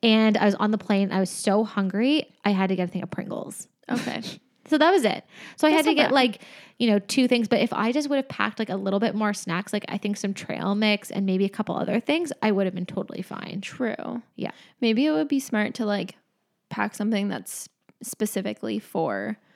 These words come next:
Speaker 2: the
Speaker 1: The
Speaker 2: trip
Speaker 1: flight
Speaker 2: back,
Speaker 1: home.
Speaker 2: like, something a little different so you don't, like, mix it up.
Speaker 1: Exactly.
Speaker 2: Whether it's, like, homemade granola bars or trail mix or whatever.
Speaker 1: Yes, exactly. So, yeah, that's it.
Speaker 2: That's awesome.
Speaker 1: Yeah.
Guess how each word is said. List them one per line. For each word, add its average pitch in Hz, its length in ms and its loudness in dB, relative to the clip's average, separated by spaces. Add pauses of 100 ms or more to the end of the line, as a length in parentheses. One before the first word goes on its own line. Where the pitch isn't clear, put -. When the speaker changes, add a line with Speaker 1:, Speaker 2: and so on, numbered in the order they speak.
(120)
Speaker 2:
the - 100 -2
Speaker 1:
The - 40 4
Speaker 2:
trip 190 120 0
Speaker 1:
flight 202 180 6
Speaker 2:
back, 190 120 4
Speaker 1:
home. 190 140 6
Speaker 2:
like, 185 160 4
something 202 320 -2
a 190 100 0
little 170 160 0
different - 380 -4
so - 100 -6
you 208 60 -4
don't, 202 140 -6
like, 214 180 -4
mix 220 220 -10
it 226 60 -6
up. 233 240 -2 (120)
Speaker 1:
Exactly. 190 580 2
Speaker 2:
Whether 202 240 0
it's, 196 140 -4
like, 214 180 -4
homemade 220 320 -6
granola 302 300 2
bars 240 240 0
or 226 80 -2
trail 220 220 -4
mix 220 280 -6
or 240 60 -8
whatever. 202 220 0
Speaker 1:
Yes, 180 640 0
exactly. 196 680 0 (200)
So, - 160 -4
yeah, 277 380 2 (400)
that's 302 240 2
it. 392 380 4 (140)
Speaker 2:
That's 233 320 0
awesome. 220 560 -6
Speaker 1:
Yeah. 220 240 4